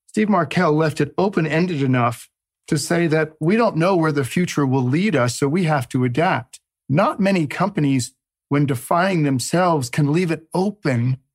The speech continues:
to who they might become later on. And we think about long-term and short-term performance. Your success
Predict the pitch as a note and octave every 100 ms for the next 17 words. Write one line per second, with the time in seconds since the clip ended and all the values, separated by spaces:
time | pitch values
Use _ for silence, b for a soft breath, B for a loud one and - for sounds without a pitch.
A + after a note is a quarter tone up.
0 | _ _ - C#3 G3 F#3+ E3 D3 D3+ E3
1 | D#3 D3 - C#3 C#3 C#3 C3 D3 G#3 A#2+
2 | A2+ B2 _ _ _ - D#3 E3+ E3 B3
3 | A3 E3 D#3 D3+ D#3 C#3 D3+ C#3+ C3 D#3
4 | C#3+ D#3 C3 B2+ A#2+ F#3+ G#3 D#3 B2 D#3
5 | E3+ - D3+ - C#3+ C#3+ -